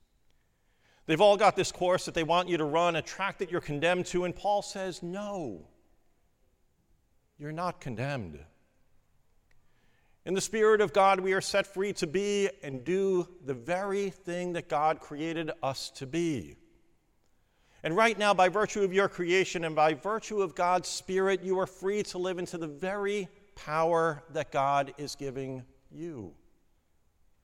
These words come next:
Because each one of us is a child of God.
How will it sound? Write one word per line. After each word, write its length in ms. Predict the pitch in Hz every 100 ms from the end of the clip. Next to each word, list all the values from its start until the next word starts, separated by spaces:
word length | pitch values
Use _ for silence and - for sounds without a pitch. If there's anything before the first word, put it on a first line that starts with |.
| _ _ _ _ _ _ _ _ _ _ _ _
Because 240 | - 139 151
each 180 | 185 -
one 140 | 185
of 100 | 147
us 180 | 120 -
is 100 | 123
a 60 |
child 340 | 113 131 127 131
of 60 |
God. 380 | 135 156 147 113